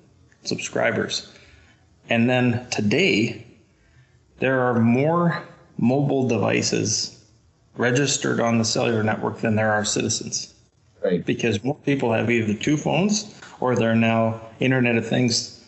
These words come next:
Speaker 1: all over the place with a sim card in them.
Speaker 2: Yep.
Speaker 1: If, if we had thought about it in two thousand and three or four, in the context of, "Well, we're gonna get twelve percent market penetration, and that's gonna be amazing."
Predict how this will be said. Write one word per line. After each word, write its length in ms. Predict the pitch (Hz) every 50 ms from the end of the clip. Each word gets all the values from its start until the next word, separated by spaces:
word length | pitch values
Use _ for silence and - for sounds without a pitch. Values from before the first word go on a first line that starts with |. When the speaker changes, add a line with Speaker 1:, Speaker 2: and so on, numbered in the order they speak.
| - _ -
Speaker 1:
all 260 | - 113 123 135 135 127
over 100 | 127 123
the 80 | 113
place 580 | 104 107 107 101 104 113 113 - - - - - - -
with 340 | - - 117 - - - - - - - _ _ _ _ _ _ _ _ _ _ _ _ _ _ _ -
a 160 | 92 101 101
sim 300 | - - - 165 160 143
card 240 | - 123 107 104 98
in 80 | 98 95
them. 180 | 90 87 87 - - - - - _ _ - - - - -
Speaker 2:
Yep. 120 | - - - - - - _ _ _ _ _ _ _ _ _ _ - -
Speaker 1:
If, 340 | 123 120 - - - - -
if 160 | 127 - -
we 140 | 156 165 170
had 280 | 180 180 160 139 -
thought 280 | - - 139 143 156 156
about 300 | 147 127 123 127 123 120
it 200 | 117 98 - -
in 480 | 117 117 113 110 104 104 - - - - _ _ _ _ _ -
two 220 | - - 143 139
thousand 480 | 135 139 143 135 123 123 117 117 117 113
and 180 | 104 104 104
three 340 | - - 131 131 123 113 110
or 80 | 113 110
four, 600 | 110 - 139 135 117 104 98 101 104 - - - - - _ _ _ _ _ _ _ _ _ _ -
in 140 | 123 117
the 60 | 117 113
context 680 | - - 127 123 123 123 - 123 117 113 - - -
of, 240 | 107 107 107 101 101
"Well, 560 | 107 123 131 131 131 120 95 - - - - -
we're 140 | 113 113
gonna 240 | 123 135 131 117 107
get 260 | 107 117 110 - -
twelve 320 | - - 135 135 135 135 -
percent 500 | 110 107 - - 120 113 107 104 - - - - -
market 380 | 113 113 117 113 113 101 -
penetration, 560 | - 110 107 101 - 110 104 110 - - 104
and 80 | 104 104
that's 160 | 110 110 -
gonna 160 | - 104 104
be 80 | 101 101
amazing." 560 | 101 101 107 113 113 104 101 101 104 104 -